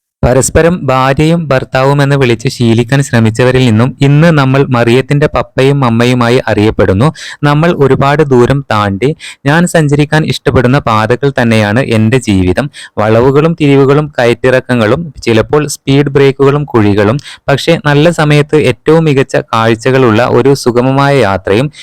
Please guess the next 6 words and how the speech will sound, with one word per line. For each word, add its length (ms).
എല്ലാത്തിലൂടെയും 680
കടന്നു 260
പോയിട്ടുണ്ട് 540
എന്നാണ് 480
ദുൽഖർ 460
പറയുന്നത്. 520